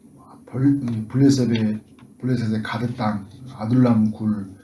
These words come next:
모압 땅, 헤레스풀, 그일라, 십광야, 마온 광야, 엔게디 광야,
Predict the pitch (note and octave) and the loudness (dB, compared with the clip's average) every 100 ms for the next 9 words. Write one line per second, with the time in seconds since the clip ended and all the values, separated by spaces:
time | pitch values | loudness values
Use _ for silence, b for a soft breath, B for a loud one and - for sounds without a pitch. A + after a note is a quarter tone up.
0 | B B - A2+ B2+ C3 C3 C3+ A#2+ G#2+ | B B -8 -2 2 4 2 0 -2 -2
1 | G#2 - E3 D#3 C#3 - - - B2 A#2 | -6 -10 0 2 2 -4 -12 -10 -8 -6
2 | A2+ - C3+ C3 B2 A#2 G#2+ - - - | -8 -2 2 4 6 4 0 -6 -14 -8
3 | C3 B2+ B2 A2+ G#2+ - B B B B | -4 -2 0 0 -2 -8 B B B B
4 | B B B B - A2+ B2+ C#3+ C#3+ C3+ | B B B B -10 0 4 6 8 6
5 | B2 A#2+ A#2 A2 G#2+ B2 B2+ B2 B2+ C3 | 4 4 2 2 -2 0 2 2 2 4
6 | D3 C3 A#2+ A#2 A2+ A2 G#2 | 4 4 2 2 2 0 -2